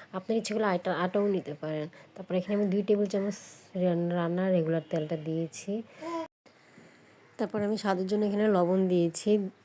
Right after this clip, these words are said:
এক চা চামচ ইস্ট দিয়েছি। ইস্ট দিয়ে এখানে আমি ভালোভাবে মতে নিচ্ছি। সরি, এখানে আমি চিনি দিতে ভুলে গেছি, আমি দুই চা চামচ চিনি দিয়েছি। আপনারা এটা ইস-, ইচ্ছে করলে স্কিপ করতে পারেন। আমি স্বাদের জন্য চিনিটা দিয়েছি। তারপর এটা আমি ভালোভাবে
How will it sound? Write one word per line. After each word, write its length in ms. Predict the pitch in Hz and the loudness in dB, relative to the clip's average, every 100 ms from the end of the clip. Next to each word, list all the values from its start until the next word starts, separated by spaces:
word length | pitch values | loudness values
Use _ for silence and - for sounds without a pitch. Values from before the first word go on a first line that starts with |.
| - | -6
এক 120 | - - - | -4 -4 -2
চা 80 | 196 | -2
চামচ 280 | 190 190 - - | 0 -2 -4 -4
ইস্ট 260 | 208 - | -4 -2
দিয়েছি। 460 | 185 180 170 160 - 170 | 0 4 4 4 2 2
ইস্ট 320 | 180 - - | 2 -2 -4
দিয়ে 200 | 175 196 | 2 2
এখানে 160 | 196 196 | 2 2
আমি 120 | 202 | 0
ভালোভাবে 400 | 180 170 165 180 | 2 0 2 2
মতে 260 | 196 170 165 | 2 2 2
নিচ্ছি। 320 | 165 160 - | 0 -2 -6
সরি, 420 | 170 190 175 190 233 - - - | -4 0 2 2 0 -8 -20 -8
এখানে 280 | 190 202 185 | -6 0 2
আমি 160 | 185 196 | 4 2
চিনি 280 | 196 202 196 | 2 2 2
দিতে 140 | 190 | 2
ভুলে 260 | 185 185 175 | 0 2 0
গেছি, 220 | 180 175 | 0 0
আমি 200 | 180 196 | 0 0
দুই 280 | 190 180 208 | 0 -2 -2
চা 180 | 196 196 | 0 0
চামচ 260 | 202 214 - | 0 -2 -2
চিনি 240 | - 190 185 | 0 2 2
দিয়েছি। 440 | 165 160 160 - 160 - - - - - | 2 2 2 -2 -6 -8 -20 -20 -14 -6
আপনারা 240 | 185 214 | 0 4
এটা 160 | 214 208 196 - | 4 0 -4 -4
ইস-, 220 | 208 - - - | -6 -8 -14 -10
ইচ্ছে 240 | 202 214 | -4 0
করলে 240 | 202 220 | 4 4
স্কিপ 280 | 196 - 180 | 2 -2 -4
করতে 240 | - 170 165 | -4 -8 -6
পারেন। 160 | 160 175 | -4 -2
আমি 100 | 196 | -2
স্বাদের 280 | 180 170 | 0 0
জন্য 220 | 170 190 196 | 0 0 0
চিনিটা 340 | 190 170 165 | 0 0 -2
দিয়েছি। 460 | 156 156 151 - 160 | -2 -2 -2 -6 -6
তারপর 220 | - - | -6 -4
এটা 140 | 180 196 | -2 0
আমি 120 | 202 | 0
ভালোভাবে 380 | 175 165 175 | 2 2 2